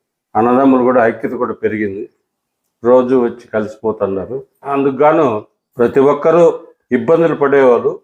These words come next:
వాస్తు పైన నమ్మకం ఉండేవాళ్ళు, కొంచెము స్వామివారిని పిలుచుకుపోయి, మనకు ఆయుష్, ఆరోగ్యము, ఐశ్వర్యం అన్నీ ఉన్నంతట్లో తృప్తిగా ఉండాలంటే,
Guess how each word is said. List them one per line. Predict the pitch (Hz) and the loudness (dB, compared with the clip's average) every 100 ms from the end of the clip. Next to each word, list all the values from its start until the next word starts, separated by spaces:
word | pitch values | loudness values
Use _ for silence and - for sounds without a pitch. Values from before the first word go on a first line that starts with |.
| _ 127 | _ 0
వాస్తు | 143 170 175 | 2 2 0
పైన | 175 175 160 | 0 2 2
నమ్మకం | 139 139 160 147 | 0 0 0 -2
ఉండేవాళ్ళు, | 143 135 123 117 107 127 170 _ _ | -4 0 2 0 -4 -8 -12 _ _
కొంచెము | 143 147 143 131 110 110 - - | 0 2 4 4 2 -2 -8 -2
స్వామివారిని | 135 147 147 151 143 139 135 131 117 110 _ | 0 2 4 4 2 2 0 0 -4 -14 _
పిలుచుకుపోయి, | 123 120 135 127 127 135 175 - _ _ _ - | -18 -8 -6 -4 -4 -4 -8 -14 _ _ _ -2
మనకు | 127 127 120 117 101 113 - _ _ - | 2 2 2 4 2 0 -8 _ _ -4
ఆయుష్, | 113 131 156 143 170 | 0 2 0 -2 0
ఆరోగ్యము, | 160 151 151 160 143 147 147 143 | 2 4 4 0 -2 -8 -4 -2
ఐశ్వర్యం | 147 - 151 147 135 | -4 -4 -4 -4 -6
అన్నీ | 135 147 156 - _ _ 120 | -6 -6 -6 -8 _ _ -4
ఉన్నంతట్లో | 113 139 170 165 160 156 160 139 - | 2 4 4 4 2 2 0 0 -4
తృప్తిగా | 127 - 147 143 | -10 -4 0 2
ఉండాలంటే, | 135 135 131 110 123 180 | 2 2 0 -2 -6 -8